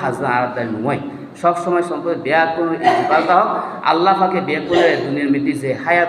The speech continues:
কান দিয়ে যে ফ-, সামান্য দুই দিনের জিন্দেগি, এই জিন্দেগি কান কীভাবে সুন্দরভাবে ইজ্জত সম্মানের সাথে হকালালভাবে আল্লাহ, আল্লাহ রসুলের নির্দেশিত পথ মধ্যে ইমান ইসলাম লইয়া দুনিয়াতে হারাইয়া যেতে পারে, ইয়েন বিয়া কোন একে অপরের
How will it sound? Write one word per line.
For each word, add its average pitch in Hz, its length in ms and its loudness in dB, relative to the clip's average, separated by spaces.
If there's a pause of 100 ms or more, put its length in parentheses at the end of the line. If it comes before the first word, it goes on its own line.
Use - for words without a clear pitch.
কান 139 120 -2
দিয়ে 139 180 -2
যে 131 280 -4
ফ-, - 380 -10
সামান্য 160 260 -2
দুই 131 200 -6
দিনের 165 400 2
জিন্দেগি, 151 300 2 (520)
এই 180 160 4
জিন্দেগি 170 440 2
কান 208 200 2
কীভাবে 185 300 0
সুন্দরভাবে 180 760 0 (120)
ইজ্জত 143 260 -6
সম্মানের 185 380 -2
সাথে - 640 2 (200)
হকালালভাবে 175 760 2 (180)
আল্লাহ, 143 560 2
আল্লাহ 147 220 0
রসুলের - 360 4
নির্দেশিত 143 580 0
পথ 143 140 -2
মধ্যে 165 600 -2 (300)
ইমান 160 440 2
ইসলাম 185 480 0
লইয়া 165 200 4
দুনিয়াতে 135 420 -2
হারাইয়া 131 400 0
যেতে 139 240 -4
পারে, 208 280 4 (340)
ইয়েন 233 180 4
বিয়া 175 380 2
কোন 202 120 2
একে 156 240 -2
অপরের 135 260 0